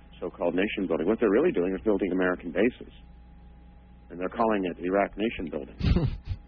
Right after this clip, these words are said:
Speaker 2: Or
Speaker 1: Uh,
Speaker 2: is
Speaker 1: and they, and they're charging way too much for it. You know, it's like,
Speaker 2: Yeah,
Speaker 1: oh,
Speaker 2: it's
Speaker 1: crap.
Speaker 2: just like those seven hundred dollar toilet seats or whatever.
Speaker 1: Yeah, exactly.
Speaker 2: Um,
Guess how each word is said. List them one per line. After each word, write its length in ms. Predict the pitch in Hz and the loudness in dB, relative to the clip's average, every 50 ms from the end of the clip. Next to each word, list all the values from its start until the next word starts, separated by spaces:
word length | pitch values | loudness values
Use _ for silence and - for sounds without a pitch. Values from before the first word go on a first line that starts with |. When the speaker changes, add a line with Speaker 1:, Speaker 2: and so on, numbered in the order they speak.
| - - - - - - - - - - - - - - - - - - - | -18 -18 -18 -18 -20 -20 -20 -20 -20 -20 -20 -20 -20 -20 -20 -20 -20 -8 -2
Speaker 2:
Or 140 | - 120 - | -2 -2 0
Speaker 1:
Uh, 40 | 73 | 2
Speaker 2:
is 140 | 82 117 113 107 | 2 4 4 4
Speaker 1:
and 100 | 110 101 | 2 2
they, 480 | 95 98 92 92 85 - - - - 85 | 2 0 0 -2 -4 -6 -12 -16 -8 -6
and 120 | 95 98 | -2 0
they're 100 | 110 104 - - | 0 0 2 2
charging 340 | 151 143 135 107 110 104 | 2 2 2 0 -2 -2
way 140 | 104 123 156 160 - | 0 2 2 2 0
too 100 | - 127 | -2 -4
much 180 | 117 123 123 - - - | -2 -2 -4 -4 -6 -6
for 180 | - 101 82 71 | -6 -6 -6 -6
it. 120 | - - - | -8 -14 -16
You 80 | 87 | -16
know, 80 | 92 92 | -14 -14
it's 140 | 95 95 - - - | -14 -14 -14 -12 -10
like, 140 | 98 90 - - | -10 -10 -10 -12
Speaker 2:
Yeah, 320 | - 127 127 135 127 101 85 | -8 0 2 4 4 4 2
Speaker 1:
oh, 60 | - | 0
Speaker 2:
it's 80 | 107 87 | -4 -4
Speaker 1:
crap. 140 | 95 104 113 | -2 0 0
Speaker 2:
just 140 | 113 95 101 | 2 2 2
like 160 | 117 107 - | 0 0 2
those 160 | - 110 104 - - | 0 0 0 0 0
seven 180 | 113 107 101 104 | 0 0 2 2
hundred 220 | 110 104 104 98 | 2 2 2 2
dollar 200 | 104 101 101 95 92 | 2 2 2 0 0
toilet 320 | - 110 107 92 85 78 - - | -2 -2 -2 0 -2 -4 -4 -4
seats 180 | 92 87 - - - | -4 -4 -4 -6 -8
or 120 | - 85 87 | -6 -4 -2
whatever. 400 | 85 85 82 80 82 82 82 - - - - - - - - - - - - - - | -2 -2 -2 -2 -2 -4 -6 -8 -10 -18 -20 -20 -20 -20 -20 -20 -20 -20 -20 -10 -4
Speaker 1:
Yeah, 160 | 131 165 170 165 139 117 | -2 0 2 2 2 2
exactly. 500 | 104 101 120 123 123 127 - - 87 - - - - - - - - - - - - - - - - - | 0 -2 -2 -4 -4 -6 -8 -10 -10 -10 -12 -14 -20 -20 -20 -20 -20 -20 -20 -20 -20 -20 -20 -20 -8 -2
Speaker 2:
Um, 480 | 127 135 135 127 117 110 104 104 101 | 0 2 4 4 4 2 0 -2 -4